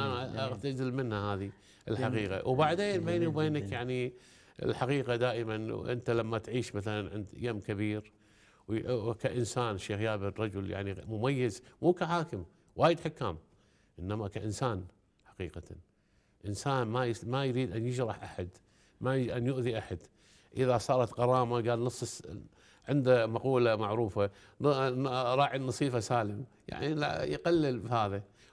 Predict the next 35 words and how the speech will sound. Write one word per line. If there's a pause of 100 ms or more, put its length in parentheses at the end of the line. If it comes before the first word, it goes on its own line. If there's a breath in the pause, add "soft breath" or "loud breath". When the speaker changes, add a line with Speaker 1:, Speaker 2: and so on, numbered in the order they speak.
Speaker 1:
ويحاول
إنه
دائمًا
يعني
هذا،
ولا
يرفع
صوته
أمام
أحد. (600 soft breath)
وكان
يحب
مو
بس
بلده،
يحب
الخليج. (420 soft breath)
يعني
واحد
من
أهل
دبي (480 soft breath)
أول
مع
بداية
النهضة (400 soft breath)
يقول
له:
"طول
العمر
سوينا
كذي". (180)
قال
له:
"شوف،